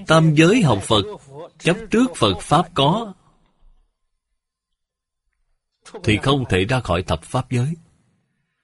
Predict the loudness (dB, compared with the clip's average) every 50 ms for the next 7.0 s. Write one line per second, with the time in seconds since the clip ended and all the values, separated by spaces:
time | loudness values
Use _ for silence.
0 | _ _ _ _ _ _ _ _ _ _ _ _ _ _ -20 -20 -20 _ _ -14
1 | -14 -8 -4 -2 -2 -2 0 0 0 2 4 4 4 4 4 2 2 2 2 2
2 | 2 2 0 2 2 2 2 2 2 0 0 0 0 -2 -6 _ _ _ 0 0
3 | 0 0 0 -2 0 0 0 0 0 -2 -4 -4 -4 -4 -4 -4 -4 -2 -4 -6
4 | -10 _ _ _ _ _ _ _ _ _ _ _ _ _ _ _ _ -4 0 2
5 | 2 2 2 0 0 0 0 -2 -2 -2 -2 -2 -4 -8 -14 -16 -18 -18 -20 -20
6 | -20 -20 -18 -8 -2 0 0 2 2 2 2 2 0 -2 -4 -4 -4 -4 -4